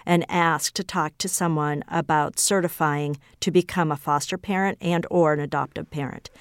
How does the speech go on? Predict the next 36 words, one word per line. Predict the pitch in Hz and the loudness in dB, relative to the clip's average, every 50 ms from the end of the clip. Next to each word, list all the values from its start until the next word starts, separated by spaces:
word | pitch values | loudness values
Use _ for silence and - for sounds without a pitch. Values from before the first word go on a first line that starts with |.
| - - - | -20 -14 -2
And | - 160 170 | 2 4 6
that | 185 180 - | 8 8 6
would | 175 170 | 6 4
be | - 175 | 2 2
the | 165 160 | 2 0
first | 151 - - 156 151 - | -2 -2 -2 -2 -2 -2
step. | - - 151 - - - - | -2 -2 -4 -4 -4 -6 -4
Every | - 175 170 175 175 | -2 0 2 2 0
step, | 170 - - - 170 165 165 - _ - - | 0 -2 0 2 2 2 2 0 _ -14 0
every | - 180 190 180 180 180 | 2 2 2 4 2 2
state | 160 - - - - 180 175 175 - - - | 0 0 -2 0 4 4 4 4 2 0 0
has | 170 170 156 - | 2 2 2 0
different | - - 175 160 - - 170 160 - | 0 0 0 0 2 0 0 0 0
rules | - 156 156 151 - | 0 0 0 0 0
and | 165 | -2
regulations, | 165 156 147 160 156 156 160 175 170 - - 165 160 165 160 - - - - - - | -2 -2 0 -2 0 0 0 0 0 0 0 0 0 0 -2 -6 -8 -16 -20 -18 -8
steps, | - - - - - 185 170 170 175 - - - - - - - - - | -6 -4 -2 2 4 6 6 6 4 2 -4 -6 -6 -10 -20 -14 -2 0
but | 175 170 | 2 4
we | 180 220 208 196 | 6 8 8 8
are | 185 180 | 6 6
working | 170 175 175 175 - - 165 160 | 6 4 4 2 2 -2 -2 0
very | 165 165 170 165 | 2 2 2 0
hard | 165 160 170 170 160 156 139 | 0 0 0 0 2 2 0
to | - 180 160 | -2 -2 0
eliminate, | 151 151 165 160 156 160 156 156 156 151 151 - - - - _ | 0 0 0 0 0 0 0 0 0 -2 -2 -4 -6 -12 -12 _
uh, | - 160 - _ _ | -12 -12 -12 _ _
extensive | 170 - - - - 208 208 208 - - 185 156 - - _ _ _ _ _ _ _ _ _ | -6 -6 -2 2 4 6 6 6 4 2 0 -2 -2 -8 _ _ _ _ _ _ _ _ _
burdens | - 180 180 180 165 156 160 156 151 147 - - - _ - - - - - _ _ - | 6 8 8 8 8 6 2 -2 -2 -2 -4 -6 -6 _ -16 -20 -20 -20 -20 _ _ -4
and | 160 160 156 151 151 156 143 127 - | -2 0 2 2 2 0 -2 -2 2
barriers | - 175 180 180 180 170 165 156 147 147 143 139 - | 4 6 8 8 8 8 6 4 2 0 0 -2 -2
that | - 160 - - | -2 -4 -6 -6
keep | - - 180 165 - _ | -6 -4 -4 -4 -4 _
people | - 180 160 - - 156 | -4 -4 -2 -2 -2 -4
from | - - 165 160 | -4 -4 -4 -4
becoming | 151 160 - - 175 160 151 147 156 156 | -4 -4 -4 -4 -2 -2 -2 -2 -4 -6
parents. | - - 170 147 143 139 - - | -6 -6 -4 -4 -4 -4 -6 -8